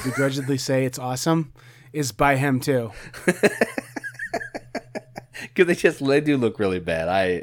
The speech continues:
Speaker 2: I agree with you.
Speaker 1: Well, people love his art. I don't
Speaker 2: Yeah, I don't particularly like it either. I don't know.
Speaker 1: I don't get it. It's, and he's way better than me. Like, he's a professional artist. He's legit a
Speaker 2: <laughs>
Speaker 1: professional artist.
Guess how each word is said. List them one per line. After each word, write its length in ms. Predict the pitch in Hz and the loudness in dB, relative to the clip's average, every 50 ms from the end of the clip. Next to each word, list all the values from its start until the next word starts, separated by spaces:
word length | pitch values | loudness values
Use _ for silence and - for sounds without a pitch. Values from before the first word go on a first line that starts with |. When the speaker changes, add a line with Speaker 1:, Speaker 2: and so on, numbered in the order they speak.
| - - | -4 -2
Speaker 2:
I 120 | 95 95 92 | 0 0 0
agree 260 | 87 78 78 80 78 | 0 -4 -6 -10 -10
with 140 | 78 78 78 | -10 -12 -12
you. 160 | 80 82 - - - - - - - - - - | -14 -16 -16 -20 -20 -20 -20 -20 -20 -18 -12 -4
Speaker 1:
Well, 280 | 208 233 254 277 220 - - - | 0 2 2 2 2 0 -2 2
people 280 | 214 277 302 302 320 277 | 6 6 6 8 8 6
love 180 | 254 262 277 | 8 6 6
his 140 | 302 254 247 | 6 6 8
art. 280 | 269 285 330 339 330 269 | 8 8 8 8 6 6
I 120 | 226 240 | 6 6
don't 280 | 277 320 311 302 - - - - - - - - - - - - - | 6 4 4 2 0 -4 -12 -18 -18 -20 -16 -16 -16 -16 -16 -12 -4
Speaker 2:
Yeah, 300 | 110 104 98 95 95 104 | 0 2 2 4 4 4
I 40 | 113 | 2
don't 280 | 113 104 95 85 - - | 2 0 -2 -4 -8 -14
particularly 460 | - - - 95 - - 92 90 85 | -12 -8 -8 -8 -6 -4 -2 -2 0
like 200 | 82 82 82 78 | 0 0 -2 -2
it 100 | 85 82 | -2 -2
either. 240 | 85 85 82 87 87 | 0 0 0 0 2
I 100 | 87 87 | 0 0
don't 160 | 82 82 80 | 0 -2 -4
know. 180 | 80 82 85 - - - - - _ _ _ _ _ - _ _ _ - - - | -6 -8 -10 -10 -14 -20 -20 -20 _ _ _ _ _ -20 _ _ _ -20 -14 -8
Speaker 1:
I 140 | - 185 | -4 -2
don't 200 | 190 180 156 135 127 | 0 2 2 0 0
get 200 | 120 117 120 123 | -2 -2 0 0
it. 160 | 123 123 - - | 0 -2 -2 -6
It's, 180 | 156 151 - | -6 -6 -6
and 280 | - - - 220 214 208 | -6 -2 0 2 4 6
he's 200 | 226 247 220 196 | 6 6 4 6
way 160 | 226 247 262 | 4 4 6
better 220 | 220 254 247 226 196 | 8 8 8 8 6
than 100 | 175 165 | 4 2
me. 280 | 147 131 120 110 117 - - - - | 2 0 -2 -6 -12 -16 -16 -6 0
Like, 240 | 165 190 190 - - | 2 2 2 2 2
he's 160 | 208 214 214 | 0 0 0
a 60 | 226 | 0
professional 400 | - 214 185 196 185 165 170 156 | 0 2 4 4 4 6 6 4
artist. 340 | 147 135 123 120 113 110 - | 4 4 2 -2 -6 -8 -4
He's 140 | 165 165 135 | -2 2 4
legit 320 | 175 170 143 151 165 165 - | 4 4 4 4 2 2 2
a 60 | 147 139 | 0 -6
Speaker 2:
<laughs> 0 | |
Speaker 1:
professional 460 | - 147 - 156 151 139 - 135 131 | -6 -2 0 0 0 0 0 -2 0
artist. 400 | 131 139 139 143 147 139 - | 0 0 0 -2 -2 -4 -8